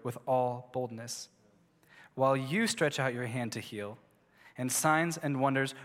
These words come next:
are performed through the name of your holy servant Jesus. And when they had prayed, the place in which they were gathered together was shaken,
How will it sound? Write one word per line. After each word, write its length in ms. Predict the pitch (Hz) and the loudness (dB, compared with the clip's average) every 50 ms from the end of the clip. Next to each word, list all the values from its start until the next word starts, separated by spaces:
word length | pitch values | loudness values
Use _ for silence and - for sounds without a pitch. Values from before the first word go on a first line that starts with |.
| - - | -4 -2
are 60 | 131 | -2
performed 480 | - 135 120 - - 156 147 151 160 | 0 -2 -2 -2 0 2 2 2 2
through 120 | 156 156 143 | 0 -2 0
the 100 | 139 131 | 0 2
name 240 | 131 135 135 143 139 | 2 2 2 2 2
of 80 | 120 | 0
your 100 | 127 120 | 0 -2
holy 360 | 113 - - 156 156 160 156 | -2 -2 0 0 2 2 0
servant 400 | 156 - - 147 135 139 127 123 | 0 0 0 0 0 0 -2 -4
Jesus. 580 | 117 - 139 135 127 117 113 104 107 - - - - - - - - - - | -6 -6 -4 -4 -2 -2 -2 -2 -2 -4 -4 -6 -8 -14 -18 -18 -14 -8 -2
And 120 | 139 143 | 0 2
when 80 | 147 147 | 4 4
they 100 | 151 147 | 4 4
had 140 | 139 135 - | 2 2 0
prayed, 400 | - - 165 165 185 202 185 170 | 0 2 4 4 6 4 4 2
the 80 | 156 | 0
place 360 | - - - 160 180 190 - | 0 0 2 2 2 2 2
in 60 | 196 180 | 0 0
which 160 | 185 170 - | 0 0 2
they 100 | 185 180 | 2 4
were 120 | 190 190 | 4 4
gathered 360 | 170 147 147 143 139 147 147 | 4 4 4 4 4 2 0
together 300 | - 151 135 131 127 127 | -2 0 2 2 2 2
was 120 | 120 117 - | 0 0 0
shaken, 540 | - - - 175 165 - - 120 110 113 | 0 2 2 2 2 0 -2 -4 -6 -6